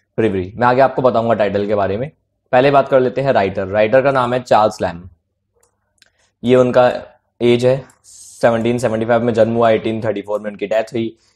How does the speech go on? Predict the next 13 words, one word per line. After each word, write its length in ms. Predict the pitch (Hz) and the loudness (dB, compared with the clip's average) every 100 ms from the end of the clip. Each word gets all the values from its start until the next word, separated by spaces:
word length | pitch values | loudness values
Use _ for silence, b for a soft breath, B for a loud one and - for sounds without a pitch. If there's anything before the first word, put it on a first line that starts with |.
| _ | _
इंग्लिश 360 | 131 143 165 170 | -2 2 2 2
एसेइस्ट 540 | 107 98 101 92 - | 0 0 -4 -6 -10
है। 160 | 95 - | -14 -8
इंग्लिश 300 | 117 123 135 | -2 0 0
का 140 | 131 139 | 0 -2
मतलब 260 | 135 143 | 0 0
ये 200 | 123 123 | 0 0
नहीं 180 | 135 160 | -2 -2
कि 60 | 156 | -2
अंग्रेजी 380 | 127 117 117 120 | 0 0 0 -2
में 100 | 110 | -4
लिखते 240 | - 98 | -8 -12
हैं, 180 | 90 | -14